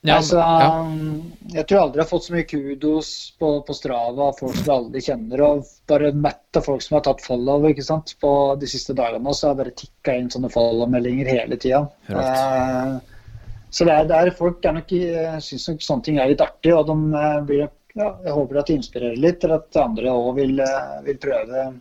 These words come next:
Speaker 2: Man kan jo begynne med litt mindre topper, selvfølgelig, og bare bygge seg opp og ta, og ta Everest etter hvert.
Speaker 1: Kilimanjaro, kanskje?
Speaker 2: Kilimanjaro, og kanskje Galdhøpiggen er nok for, eh, for
Speaker 1: Mm.
Speaker 2: mange, så jeg tror Galdhøpiggen er nok.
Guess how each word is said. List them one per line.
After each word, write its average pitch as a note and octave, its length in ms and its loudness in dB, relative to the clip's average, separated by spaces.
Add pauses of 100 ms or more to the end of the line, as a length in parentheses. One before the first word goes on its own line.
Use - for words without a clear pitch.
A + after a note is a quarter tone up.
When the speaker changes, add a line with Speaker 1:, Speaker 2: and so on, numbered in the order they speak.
(1080)
Speaker 2:
Man - 120 0
kan D#3+ 100 4
jo E3 60 2
begynne C3+ 260 2
med C3 140 2
litt A#2+ 100 -2
mindre B2+ 460 4
topper, B2 320 -6
selvfølgelig, C#3 400 2
og D3+ 340 2
bare C3 220 0
bygge A#2+ 240 -2
seg C#3 160 0
opp C#3 160 -2
og - 80 -8
ta, B2+ 120 4 (1400)
og - 120 -10
ta B2 160 4
Everest B2 240 -4
etter C#3 240 0
hvert. - 240 -6
Speaker 1:
Kilimanjaro, B2 560 4
kanskje? - 320 -6 (800)
Speaker 2:
Kilimanjaro, D#3 540 6 (340)
og D#3 400 -12
kanskje C3+ 240 -4
Galdhøpiggen B2+ 460 -4
er - 20 -4
nok D#3 320 -4 (140)
for, C#3 180 0
eh, C3+ 720 -2
for - 80 -8
Speaker 1:
Mm. A#2 80 0
Speaker 2:
mange, A#2+ 240 -2
så - 140 -2
jeg D3 100 2
tror C3 240 0
Galdhøpiggen A#2 400 0
er B2+ 60 -2
nok. D#3 240 -4